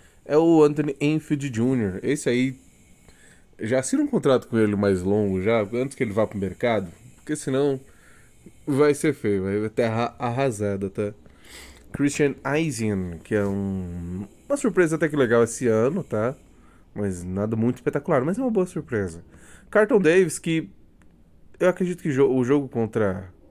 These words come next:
contra o Houston, Texas, ele literalmente ele deixou de s-, deixou ser queimado, tá? Aquele jogo ele, a defesa quis mostrar pro, pro ataque, "Olha, ataque, você pode fazer trinta pontos, mas quem manda aqui somos nós. Se a gente ceder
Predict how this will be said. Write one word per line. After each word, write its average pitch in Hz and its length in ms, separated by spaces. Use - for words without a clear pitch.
contra 110 260
o 95 60
Houston, 98 240
Texas, 98 520
ele 107 240
literalmente 117 500
ele 110 80
deixou 104 640
de 110 100
s-, - 180
deixou 117 340
ser 113 160
queimado, 90 500
tá? 92 200
Aquele 98 200
jogo 101 180
ele, 101 180
a 107 80
defesa 101 380
quis 95 160
mostrar 101 580
pro, 92 580
pro - 120
ataque, 98 360
"Olha, 101 120
ataque, 101 260
você 95 160
pode 104 220
fazer 104 200
trinta 180 340
pontos, 120 500
mas 135 160
quem 143 140
manda 110 240
aqui 104 160
somos 101 260
nós. 139 280
Se - 140
a - 20
gente 98 220
ceder 95 460